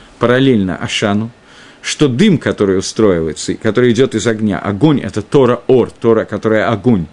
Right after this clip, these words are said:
Если мы делаем Тору сырой, и она вместо огня даёт дым, то, говорит Рав Менахем Мендель, то это некоторая трагедия,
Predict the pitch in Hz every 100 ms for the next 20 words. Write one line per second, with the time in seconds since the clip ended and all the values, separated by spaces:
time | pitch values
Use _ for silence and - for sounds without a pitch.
0 | - - - - 120 135 151 151 151 139
1 | 127 160 151 131 - 139 131 143 92 -
2 | _ _ _ _ 104 117 131 123 127 110
3 | - 123 120 120 101 101 101 95 135 110
4 | - _ _ _ _ _ 110 101 117 127
5 | 113 104 110 107 101 - 107 104 87 73
6 | - _ - - _ - 117 113 101 80
7 | 76 - 104 113 - 107 95 113 107 107
8 | 95 117 123